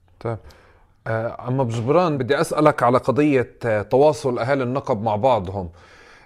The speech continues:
آه، بقولوا لي في الشهادات وفي التواصل إنه الناس كانت قلوبها أكثر على بعض زمان، كانت الشكل تواصل العائلات مع بعضها والعيال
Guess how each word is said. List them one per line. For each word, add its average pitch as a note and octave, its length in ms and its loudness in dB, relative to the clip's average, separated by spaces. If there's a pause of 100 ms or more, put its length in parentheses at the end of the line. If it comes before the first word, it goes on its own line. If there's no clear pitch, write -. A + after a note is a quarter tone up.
آه، A2+ 220 -2
بقولوا D#3 420 6
لي F3+ 120 4
في - 100 -10
الشهادات D#3+ 680 2
وفي C3+ 160 -6
التواصل C#3+ 600 0
إنه B2+ 160 -2
الناس D3 320 -2
كانت D3 280 0
قلوبها C3+ 500 2
أكثر C#3 300 -2
على A2 200 2
بعض G#2+ 280 0
زمان، G#2 360 -4
كانت C3 380 -4
الشكل A#2 600 -4
تواصل B2+ 460 0
العائلات A2+ 560 -2
مع G#2 120 -2
بعضها G2+ 520 -2
والعيال G2+ 640 -2